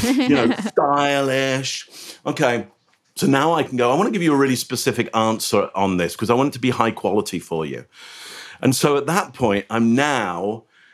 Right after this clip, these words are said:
Speaker 1: learning about your hierarchy system and trying to feed back to you. I'm trying to get in the river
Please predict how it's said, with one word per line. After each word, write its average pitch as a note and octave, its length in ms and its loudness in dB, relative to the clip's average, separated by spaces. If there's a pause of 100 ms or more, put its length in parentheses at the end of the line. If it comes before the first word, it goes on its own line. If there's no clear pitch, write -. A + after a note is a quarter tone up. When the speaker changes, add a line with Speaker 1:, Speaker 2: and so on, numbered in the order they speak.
(120)
Speaker 1:
learning C#3 540 2
about B2 420 0
your G#2+ 460 2
hierarchy A2 840 0
system F#2 560 -2
and G2+ 100 2
trying A2+ 160 0
to A2 100 2
feed D3 600 -2
back C3+ 240 0
to - 60 -6
you. G#2+ 60 2
I'm G#2 60 0
trying D#3 220 0
to C#3 40 -2
get D#3+ 220 -2
in D#3 160 2
the C#3+ 100 4
river B2 600 0